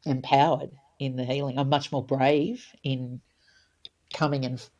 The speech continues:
facing those wounds. I know that, that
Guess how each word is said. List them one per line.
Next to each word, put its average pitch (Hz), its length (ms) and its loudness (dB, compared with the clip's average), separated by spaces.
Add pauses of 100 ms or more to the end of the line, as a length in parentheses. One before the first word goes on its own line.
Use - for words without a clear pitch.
(160)
facing 151 520 4
those 139 280 0
wounds. 139 640 -6
I 151 120 2
know 147 340 0
that, 135 360 0 (800)
that - 600 4